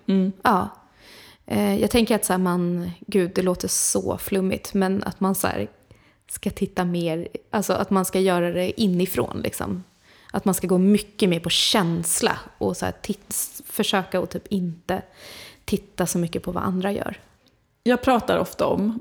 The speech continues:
Speaker 1: eh, i den här podden, eh, om skillnaden mellan en, just en stylad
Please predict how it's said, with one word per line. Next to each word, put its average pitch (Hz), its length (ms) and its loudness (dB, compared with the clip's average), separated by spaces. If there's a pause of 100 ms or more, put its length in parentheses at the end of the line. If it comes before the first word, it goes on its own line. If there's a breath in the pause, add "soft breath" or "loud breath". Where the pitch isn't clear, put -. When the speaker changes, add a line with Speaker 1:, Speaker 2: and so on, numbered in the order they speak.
Speaker 1:
eh, 175 300 -2
i 180 40 2
den 180 120 2
här 170 80 0
podden, 208 500 2 (340)
eh, 175 460 0
om 175 400 0 (320)
skillnaden 196 1000 2
mellan 165 440 0 (120)
en, 165 360 -2
just 240 280 2
en 208 80 2
stylad 147 560 -2